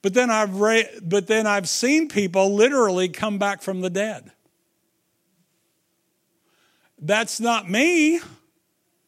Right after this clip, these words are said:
That's God. But you know what? If we are so afraid that it won't happen.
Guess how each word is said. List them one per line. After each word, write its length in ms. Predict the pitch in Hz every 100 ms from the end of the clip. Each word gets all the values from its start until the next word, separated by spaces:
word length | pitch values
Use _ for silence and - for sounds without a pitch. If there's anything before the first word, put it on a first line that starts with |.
| _ _ _ _ _ _ _
That's 240 | 208 254 -
God. 680 | 185 269 339 233 117 101 - _ _ _ _ _ - - _ _ - _ _ 156
But 360 | 156 220 208
you 260 | - 214 254
know 160 | 262 247
what? 380 | 233 240 254 - -
If 160 | 185
we 220 | 185 240
are 140 | 233 190
so 340 | - 226 254
afraid 680 | 269 262 247 269 247 202 190
that 180 | 196 202
it 160 | 185 196
won't 320 | 202 220 208
happen. 600 | 202 208 208 160 123